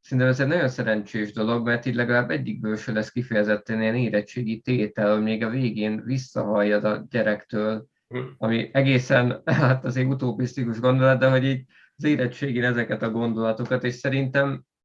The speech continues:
Speaker 1: ja, ezért is tök jó, hogy nem egy teljes elemzés van benne, hanem csak ilyen gondolatfoszlányok jönnek föl. Meg egyébként az nekem tetszik, hogy sokszor mondja azt, hogy, hogy ez az elemzés,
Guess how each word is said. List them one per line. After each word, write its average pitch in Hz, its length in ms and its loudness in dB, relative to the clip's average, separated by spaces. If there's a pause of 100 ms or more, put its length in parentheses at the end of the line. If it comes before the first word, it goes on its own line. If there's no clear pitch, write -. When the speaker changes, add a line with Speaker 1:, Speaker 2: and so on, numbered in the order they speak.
(1000)
Speaker 1:
ja, 131 200 2
ezért 123 280 0
is 120 120 -8
tök 131 200 -4
jó, 127 80 2
hogy 123 100 4
nem 120 160 2
egy 110 100 2
teljes 110 340 -2
elemzés 104 800 -4 (240)
van 110 260 2
benne, 110 320 4
hanem 113 320 0
csak 110 240 -8
ilyen 113 240 2
gondolatfoszlányok 107 1160 0 (120)
jönnek 104 400 0
föl. 107 500 0
Meg 123 160 0
egyébként 156 320 0
az 165 120 0
nekem 160 280 0
tetszik, 165 360 -2
hogy 131 120 -2
sokszor 131 400 -2
mondja 120 320 2
azt, - 200 -2
hogy, 117 300 -2
hogy 120 220 0
ez 117 120 0
az 117 120 -4
elemzés, 123 800 0